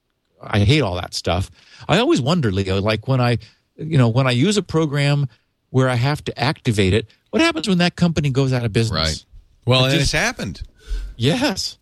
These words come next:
Speaker 2: It's happened, or activation servers are down. Suddenly you got something you can't use. That's,
Speaker 1: Yeah,
Speaker 2: it pisses
Speaker 1: it's
Speaker 2: the
Speaker 1: just
Speaker 2: hell
Speaker 1: wrong.
Speaker 2: out of me. Yeah.
Speaker 1: Especially for a product like SpinRite, where it's an emergency recovery tool. So anyway, there's none of that.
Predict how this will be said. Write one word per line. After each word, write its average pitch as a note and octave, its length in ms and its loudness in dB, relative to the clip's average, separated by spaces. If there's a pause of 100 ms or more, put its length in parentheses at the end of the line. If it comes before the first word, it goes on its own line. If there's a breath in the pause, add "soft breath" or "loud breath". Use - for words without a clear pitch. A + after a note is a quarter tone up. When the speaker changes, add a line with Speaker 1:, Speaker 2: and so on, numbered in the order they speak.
(200)
Speaker 2:
It's G#2 160 -6
happened, D#3+ 260 0
or A2+ 100 2
activation B2 480 0
servers B2 360 0
are A2 60 -2
down. C#3 220 -2
Suddenly G#2+ 280 0
you G#2 80 0
got G2+ 180 0
something G2+ 200 -2
you G2 80 -2
can't - 260 -4
use. F2 260 -2
That's, - 320 -4
Speaker 1:
Yeah, F#2+ 240 0
Speaker 2:
it D#2+ 80 -6
pisses - 40 0
Speaker 1:
it's A2+ 120 0
Speaker 2:
the E2+ 140 -2
Speaker 1:
just - 60 2
Speaker 2:
hell G#2 120 4
Speaker 1:
wrong. A#2 140 2
Speaker 2:
out - 40 -2
of F2 60 -8
me. F2+ 60 -10
Yeah. - 260 -16
Speaker 1:
Especially C#3 420 0
for A#2+ 140 0
a A2+ 60 0
product A#2 320 -2
like B2+ 120 -2
SpinRite, F#3+ 520 -2
where A2 200 2
it's A2+ 160 -4
an A#2 60 2
emergency C#3 600 0
recovery C3+ 460 0
tool. E2+ 220 -2
So D#3+ 200 0
anyway, D#3+ 220 2
there's C#3+ 200 -2
none E3+ 200 2
of C3+ 120 -2
that. F2 260 -6